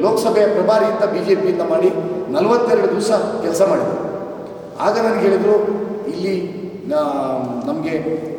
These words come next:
ಯಾವುದೋ ಸಮುದಾಯದ ಜಾತಿಯ ಕಾರಣಕ್ಕೋಸ್ಕರ ನಾವು ಈಗ ಘೋಷಣೆ ಮಾಡಲ್ಲ, ಚುನಾವಣೆ ಆದ್ಮೇಲೆ ಘೋಷಣೆ ಮಾಡ್ತೇವೆ, ನಿಮ್ದೇ ಆಗ್ತದೆ ಅಂತ ಹೇಳಿ ನಾನು ಪ್ರಾಮಾಣಿಕವಾಗಿ ಕೆಲಸ, ನಾನು ಇರಿಸಿ ನನ್ಗೆ ವರ ಆಯ್ತು, ಶಿವಮೊಗ್ಗದಲ್ಲಿ ಒಂದು ಪರಿಚಯ ಆದಾಗ ಆಯ್ತು ಅಂತ ನಲವತ್ತೆರಡು ದಿವಸ ಅಲ್ಲೇ ಕೂತ್ಕೊಂಡ್ರೆ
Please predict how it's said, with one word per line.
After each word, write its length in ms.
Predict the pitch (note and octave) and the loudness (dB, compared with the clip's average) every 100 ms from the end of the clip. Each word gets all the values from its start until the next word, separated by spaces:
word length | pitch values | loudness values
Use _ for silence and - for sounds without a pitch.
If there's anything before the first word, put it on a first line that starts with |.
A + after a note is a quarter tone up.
| - | -2
ಯಾವುದೋ 580 | E3+ F3+ F3 - F3+ - | 2 2 2 0 -4 -4
ಸಮುದಾಯದ 420 | - F3+ F3+ F3 | -2 0 2 4
ಜಾತಿಯ 560 | E3+ E3 D#3 - F#3 F3+ | 4 4 2 2 0 2
ಕಾರಣಕ್ಕೋಸ್ಕರ 560 | D#3+ D#3 D#3 - - | 2 2 0 -2 -2
ನಾವು 220 | E3 D3 C#3 | -2 0 0
ಈಗ 260 | D3 E3+ | 0 2
ಘೋಷಣೆ 260 | C#3+ - D#3 | 0 0 0
ಮಾಡಲ್ಲ, 640 | C#3+ B2 B2 - - - - - - - - | 0 0 0 -2 -4 -8 -8 -10 -12 -12 -8
ಚುನಾವಣೆ 340 | G3+ B3 A#3 | 0 2 4
ಆದ್ಮೇಲೆ 340 | F#3+ F3+ F#3 F3+ | 2 2 0 0
ಘೋಷಣೆ 380 | D#3 - E3+ | 0 -2 0
ಮಾಡ್ತೇವೆ, 320 | - - C#3+ E3+ | 0 0 0 0
ನಿಮ್ದೇ 280 | C#3+ - | 0 2
ಆಗ್ತದೆ 320 | A#2+ - C3+ B2 | 2 2 -2 -2
ಅಂತ 120 | - | -4
ಹೇಳಿ 280 | A2 A#2+ - | -4 -4 -4
ನಾನು 420 | B2 A#2+ - - | -4 -6 -8 -4
ಪ್ರಾಮಾಣಿಕವಾಗಿ 560 | B2 D#3+ F3 E3+ D3 | -2 0 0 0 0
ಕೆಲಸ, 200 | A#2 - | 0 -2
ನಾನು 300 | - C3 D#3 | -2 -2 -2
ಇರಿಸಿ 260 | E3 - D#3+ | -2 -2 0
ನನ್ಗೆ 200 | D3 C#3 | 0 2
ವರ 120 | C#3 | 4
ಆಯ್ತು, 580 | - E3 - - - - - - - - - | 4 4 2 -2 -4 -6 -8 -8 -10 -10 -8
ಶಿವಮೊಗ್ಗದಲ್ಲಿ 440 | E3 F3 E3+ E3 | -4 -2 0 2
ಒಂದು 140 | D#3+ D#3 | 2 0
ಪರಿಚಯ 260 | D3 F#3 | 0 2
ಆದಾಗ 260 | F3 - - | 4 4 4
ಆಯ್ತು 140 | - | 2
ಅಂತ 360 | - - - - | 0 -2 -2 0
ನಲವತ್ತೆರಡು 460 | D#3 E3+ E3+ - | 0 2 2 2
ದಿವಸ 140 | C4+ - | 0 0
ಅಲ್ಲೇ 200 | - - | 0 0
ಕೂತ್ಕೊಂಡ್ರೆ 400 | - - - | -2 -4 -6